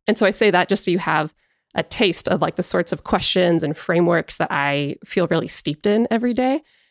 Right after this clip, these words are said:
And so, you know, in some ways, when I would then tell my friends who, like, know these are my interests, that I'm gonna be doing a summer camp with, like, a podcast <laughs> production company, a few people were really, like,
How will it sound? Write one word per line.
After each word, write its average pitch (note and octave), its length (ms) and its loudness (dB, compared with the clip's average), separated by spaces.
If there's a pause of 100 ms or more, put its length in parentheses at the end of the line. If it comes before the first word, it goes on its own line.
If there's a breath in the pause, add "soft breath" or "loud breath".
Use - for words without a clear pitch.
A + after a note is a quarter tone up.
(160)
And - 80 2
so, - 80 0
you F#3+ 100 4
know, F3+ 100 4
in E3 80 2
some A3+ 200 2
ways, F3+ 280 2
when F3 80 2
I E3+ 80 2
would E3 100 -2
then F3+ 160 2
tell G3+ 200 0
my F3 120 2
friends G3+ 500 0
who, F3 120 2
like, F3 260 -2
know F3 220 2
these F3+ 160 2
are E3+ 100 2
my E3+ 100 2
interests, F3 580 0
that - 120 0
I'm F3 140 2
gonna E3+ 180 4
be E3+ 160 0
doing F3+ 400 2 (240 soft breath)
a C#4 80 2
summer E4+ 300 2
camp E3+ 420 0
with, - 120 -4
like, E3+ 200 0
a G3+ 60 -2
podcast A3 600 0
<laughs> - 20 -18
production - 460 0
company, D#3+ 520 -2 (400 soft breath)
a F#3+ 40 0
few G#3 200 2
people G3 380 2
were F3 140 2
really, D#3+ 440 2
like, - 260 0